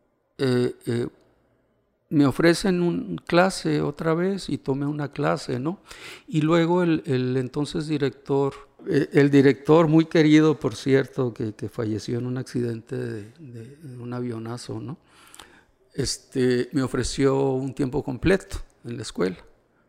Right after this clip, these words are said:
para que me quedara ahí a dar clases, ¿no? Y lo acepté,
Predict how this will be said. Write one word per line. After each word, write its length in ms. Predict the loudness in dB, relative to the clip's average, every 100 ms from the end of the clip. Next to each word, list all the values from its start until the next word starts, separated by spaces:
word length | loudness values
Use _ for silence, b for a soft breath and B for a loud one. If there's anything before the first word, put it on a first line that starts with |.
| _ _ _ _ _ -16
para 420 | -14 -12 -16 -18 -18
que 120 | -16
me 120 | -14
quedara 380 | -12 -10 -8 -6
ahí 160 | -6
a 80 | -6
dar 240 | -6 -8 -8
clases, 480 | -10 -10 -12 -14 -14
¿no? 160 | -16 _ _ B B B B B B B B _ _ _ -2
Y 400 | 2 4 6 6
lo 120 | 4
acepté, 840 | 4 0 4 8 8 6 0 -12